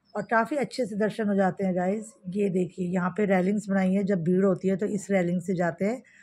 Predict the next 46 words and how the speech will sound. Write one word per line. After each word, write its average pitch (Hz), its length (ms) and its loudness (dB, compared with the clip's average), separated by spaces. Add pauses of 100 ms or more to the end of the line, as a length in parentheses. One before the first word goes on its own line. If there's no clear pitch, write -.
(340)
otherwise 240 420 2
मंदिर 220 300 2 (220)
का 226 100 4
सीधा 208 380 0
रास्ता 196 400 2
है, 233 200 0
वहीं 196 260 4
से 202 160 0
चले 170 220 2
जाते 151 340 -4
हैं 143 220 -16 (540)
जब 214 140 4
भीड़ 196 240 6
नहीं 185 360 4
होती। 175 260 -2
ये 196 220 2
श्याम 202 360 2
कुंड 196 260 0
का 202 240 0 (600)
गेट 196 320 4
है, 226 140 4
आप 196 160 2
देख 185 220 -2
सकते 208 240 -4
हैं 214 80 2
अभी 202 260 0
ये 202 60 6
लॉक 190 340 2
किया 202 180 2
गया 175 200 2
है 202 200 0
और 220 160 0
श्याम 202 280 0
कुंड 202 240 -4
को - 80 -4
पूरा 269 500 -2
साफ़ 202 400 0
किया 180 140 0
गया 170 220 0
है, 208 260 -2 (1040)
जो 208 180 6
शायद 214 280 4
जन्मदिन 202 440 4
के 214 120 2
अवसर 202 320 2
पर 190 400 2